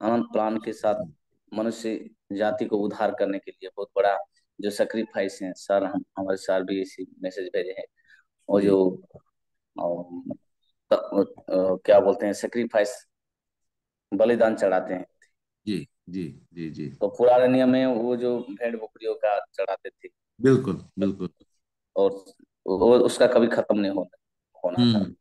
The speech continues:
Speaker 1: लेकिन एक
Speaker 2: हम्म।
Speaker 1: बार आके प्रभु अनंत काल के लिए एक बलिदान बने। प्रभु का ये
Speaker 2: हम्म।
Speaker 1: योजना,
Speaker 2: जी।
Speaker 1: ये भी परमेश्वर की बहुत बड़ा योजना था।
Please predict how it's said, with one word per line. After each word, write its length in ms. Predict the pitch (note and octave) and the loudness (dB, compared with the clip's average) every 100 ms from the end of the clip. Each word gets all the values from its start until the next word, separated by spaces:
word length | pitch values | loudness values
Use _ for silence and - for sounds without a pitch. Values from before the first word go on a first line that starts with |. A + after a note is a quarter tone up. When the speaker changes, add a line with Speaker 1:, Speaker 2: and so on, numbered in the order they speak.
| _ | _
Speaker 1:
लेकिन 220 | - - G#2 | -18 -4 4
एक 160 | A#2 | 6
Speaker 2:
हम्म। 100 | G#2+ | 8
Speaker 1:
बार 160 | A#2 G#2 | 8 8
आके 280 | G#2+ - - | 8 6 2
प्रभु 320 | G#2+ G2+ A2+ - _ _ G2+ | 4 4 2 -2 _ _ 4
अनंत 240 | A#2 A2+ - | 6 6 6
काल 180 | G#2+ | 6
के 100 | G#2 | 4
लिए 120 | G#2 G#2+ | 4 2
एक 140 | - | 2
बलिदान 320 | F#2+ G2 F#2 - - | 0 0 -2 -6 -10
बने। 240 | - _ _ _ | -12 _ _ _
प्रभु 220 | G2+ G#2+ | 0 2
का 100 | G#2+ | 0
ये 180 | G2+ G2+ | -2 0
Speaker 2:
हम्म। 100 | G2 | 2
Speaker 1:
योजना, 320 | G2+ G2 F#2+ - - _ _ _ _ _ _ _ _ _ F#2+ | 2 0 -2 -4 -12 _ _ _ _ _ _ _ _ _ -2
Speaker 2:
जी। 100 | F#2 | 0
Speaker 1:
ये 80 | G2+ | 0
भी 100 | A2 | 2
परमेश्वर 440 | - A2 A2+ A2 | 2 2 0 -2
की 140 | - | -4
बहुत 220 | G2+ G#2+ G2 | -2 0 0
बड़ा 200 | G2 F#2 F2+ | 0 0 -4
योजना 300 | F#2 - | -14 -16
था। 100 | - | -18